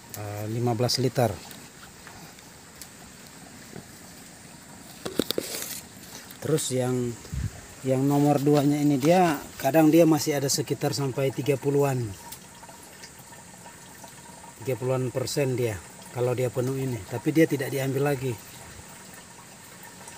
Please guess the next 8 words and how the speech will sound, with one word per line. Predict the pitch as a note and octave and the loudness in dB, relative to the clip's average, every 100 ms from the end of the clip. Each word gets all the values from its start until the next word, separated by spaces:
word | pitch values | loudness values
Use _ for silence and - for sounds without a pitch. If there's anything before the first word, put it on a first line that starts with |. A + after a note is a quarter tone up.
| - | -2
Dia | C3 D3 | 2 2
tinggal, | D3 C3+ C3 B2+ - - - - | 2 2 2 0 -4 -12 -14 -10
eh, | B2+ A#2+ B2+ B2+ | -8 -8 -8 -8
nanti | C3 A#2+ D3 C#3 | -8 0 2 2
mau | |
dimasak | C3 B2+ B2+ B2+ B2+ B2+ | 2 2 2 2 -2 -2
kembali | B2+ C3 C3+ C3 | 0 2 2 2
dia. | B2 A#2 | 0 -2